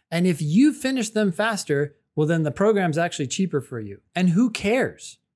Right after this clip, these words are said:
The point is, do you meet the qualifications?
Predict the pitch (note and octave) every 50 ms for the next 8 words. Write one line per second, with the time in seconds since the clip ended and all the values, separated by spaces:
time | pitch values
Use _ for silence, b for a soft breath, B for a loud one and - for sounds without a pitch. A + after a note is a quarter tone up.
0 | _ _ _ _ _ _ _ _ _ _ _ _ _ - F3 D#3 - G#3 B3+ C4
1 | A#3 G#3+ F#3+ E3 C3+ B2+ A2+ A2+ - E3+ F3 G3+ G#3 F#3 F3 F#3+ G3 F#3+ E3 D3+
2 | D#3 F3+ G#3 G#3 - E3 D#3 - E3+ E3 D#3+ D3+ - - C3+ - F3 A#3 A3+ -
3 | - G2+ F#2 F#2 -